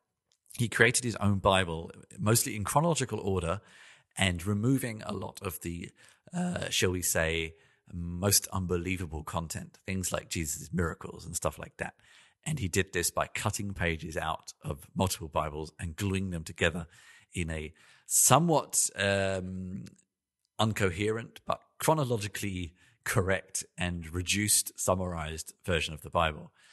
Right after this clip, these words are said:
Uh, and apparently copies of it were given to every U S president up until relatively recently when they ran out. There are copies of it on display at the Smithsonian as well, which I would love to go and see one day.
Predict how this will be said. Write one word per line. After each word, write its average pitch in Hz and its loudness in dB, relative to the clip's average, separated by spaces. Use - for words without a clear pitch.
Uh, 76 0
and 92 -2
apparently 101 2
copies 90 -4
of 82 -6
it 143 -10
were 85 -10
given 78 -8
to 78 -4
every 110 2
U 90 0
S 82 -4
president 80 -10
up 101 -8
until 117 -4
relatively 80 -4
recently 117 -6
when 92 -4
they 76 -6
ran 78 -6
out. 110 -4
There 82 0
are 78 -4
copies 104 -4
of 85 -4
it 85 -8
on 78 -8
display - -4
at - -8
the - -10
Smithsonian 85 -6
as 85 -12
well, 80 -2
which - -12
I - -10
would - -10
love 110 -6
to 107 -10
go - -10
and 78 -12
see - -10
one - -20
day. - -8